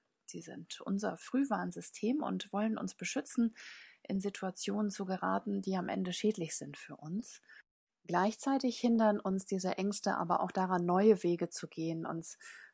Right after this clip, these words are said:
weiterzuentwickeln oder uns aus schädlichen Verhaltensmustern herauszubewegen.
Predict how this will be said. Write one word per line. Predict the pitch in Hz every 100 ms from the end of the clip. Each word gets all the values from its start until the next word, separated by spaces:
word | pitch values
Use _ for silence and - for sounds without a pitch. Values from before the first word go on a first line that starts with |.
| -
weiterzuentwickeln | 170 240 220 - 170 160 170 180 - 165 160
oder | 165 175 170 156
uns | 170 -
aus | 156 165
schädlichen | - 202 190 - 175
Verhaltensmustern | 170 185 196 185 - 180 - 170
herauszubewegen. | 165 160 185 214 - 170 165 151 151 160